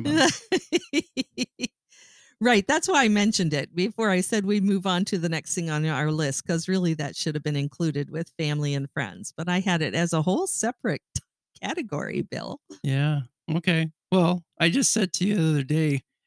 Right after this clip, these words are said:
Speaker 1: after we left my parents' house, I said to you on the way home, I said,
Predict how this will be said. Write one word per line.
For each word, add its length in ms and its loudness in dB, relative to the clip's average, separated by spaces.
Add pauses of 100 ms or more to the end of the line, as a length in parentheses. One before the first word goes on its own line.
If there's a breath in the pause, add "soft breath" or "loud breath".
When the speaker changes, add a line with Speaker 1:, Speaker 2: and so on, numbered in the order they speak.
Speaker 1:
after 280 0
we 100 2
left 240 -2
my 100 0
parents' 420 -2
house, 320 -4
I 100 0
said 300 -2
to 120 -2
you 180 2
on 120 0
the 60 -2
way 180 0
home, 280 0
I 100 -2
said, 280 -4